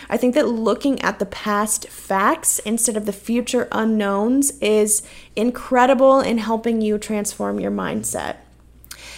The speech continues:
Also, if you are worried about this, it can be really helpful to just start to prove to yourself what you can do. This is not for everyone, but I have known a lot of business owners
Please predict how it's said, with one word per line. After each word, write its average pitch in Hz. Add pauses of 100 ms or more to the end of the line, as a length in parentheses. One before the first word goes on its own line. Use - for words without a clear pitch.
(320)
Also, 240
if -
you 294
are 320
worried 247
about 226
this, 214
it 240
can 277
be 294
really 254
helpful 262
to 233
just 226
start 247
to 254
prove 262
to 240
yourself 214
what 220
you 226
can 208
do. 190 (1000)
This 214
is 254
not 247
for -
everyone, 247
but 233
I 220
have 302
known 285
a 262
lot 226
of 220
business 214
owners 214